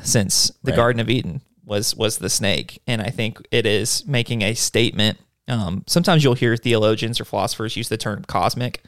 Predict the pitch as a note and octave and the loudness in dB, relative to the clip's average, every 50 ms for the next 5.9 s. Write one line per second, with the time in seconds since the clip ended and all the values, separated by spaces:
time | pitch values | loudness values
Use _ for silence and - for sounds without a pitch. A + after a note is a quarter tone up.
0 | _ _ _ _ _ _ _ _ _ - C3+ B2+ B2+ B2+ A#2+ A#2+ A#2 A2 C3 C3 | _ _ _ _ _ _ _ _ _ 0 2 4 4 4 2 2 2 2 2 2
1 | B2+ B2+ C#3+ C#3 C#3+ C#3+ C3+ C3 - - - C#3+ C#3 C#3 - - - A2+ A2 A2+ | 2 2 2 2 2 2 2 2 2 2 2 2 2 2 0 -2 -4 -2 0 0
2 | A2+ B2 - C3 - - - A#2+ B2 - - A2+ A2 G#2 - - A2 G#2 G#2+ - | 2 2 0 -2 -2 0 0 0 2 2 0 0 -2 -2 0 0 0 0 0 0
3 | - A#2+ - - - B2+ A#2+ - A2+ G#2 G2+ G2 - G#2 G#2+ G#2+ A#2 - - - | 0 0 0 0 0 -2 0 0 -2 0 0 0 -2 -2 -4 -4 -4 -4 -4 -4
4 | - A2+ A#2 - - _ _ - C3 B2 A#2 A#2+ G#2+ G2+ - - G2+ G#2 - - | -4 -4 -4 -6 -6 _ _ -2 -2 0 0 0 -2 -2 -2 -2 -2 -4 -4 -4
5 | - F#2+ F#2 F2 - F#2 F2+ F2 D#2+ C2+ C2+ C#2 - - D#2 D#2 - | -4 -4 -4 -4 -4 -4 -2 -2 -2 -2 -2 -4 -4 -4 -4 -6 -6